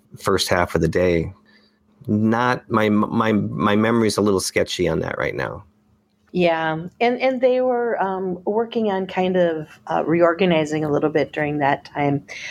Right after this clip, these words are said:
Speaker 2: Uh, when you were here for the Minnesota Design Team, their offices were over here at Cambridge City Center Mall, and they had some studio space where they could teach classes. They would host some community art shows.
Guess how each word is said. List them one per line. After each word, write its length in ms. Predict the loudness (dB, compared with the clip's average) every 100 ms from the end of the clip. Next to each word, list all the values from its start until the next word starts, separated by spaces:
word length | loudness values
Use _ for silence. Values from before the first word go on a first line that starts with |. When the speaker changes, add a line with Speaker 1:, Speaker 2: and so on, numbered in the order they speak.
| -4 -2
Speaker 2:
Uh, 100 | 2
when 200 | 2 2
you 100 | 0
were 100 | 0
here 260 | 0 -2
for 160 | -2 -2
the 100 | 0
Minnesota 520 | 0 -2 -2 -2 0
Design 440 | -2 0 -2 -2 -4
Team, 400 | -2 -2 -4 -8 -20 -16 -4
their 420 | 2 2 2 2
offices 600 | 0 0 -4 -2 -2 0
were 240 | 0 0 2
over 460 | 0 2 0 0
here 320 | -2 0 2 2
at 160 | 0
Cambridge 400 | -2 0 0 -2
City 220 | -6 -6
Center 280 | -4 -2 -2
Mall, 500 | -2 -2 0 -2 -4 _ -20 -20 -20 -2
and 640 | 2 4 4 2 -2 -2 2
they 260 | 2 2
had 560 | 0 2 2 2 -2 -10
some 220 | -6 -4
studio 480 | -4 -4 -2 2 0
space 540 | 2 2 2 2 -2 -12 -20 -20 _
where 180 | 0 2
they 200 | 2 0
could 300 | 0 -6 -4
teach 400 | -4 -4 -4 -10
classes. 880 | -4 0 0 0 0 2 0 -4 -14 -4
They 100 | 0
would 160 | 0 0
host 480 | 2 0 0 -6 -10
some 240 | -4 -4
community 600 | -4 -2 0 0 0 2
art 240 | 2 0 -2
shows. 560 | -4 -2 -2 -4 -10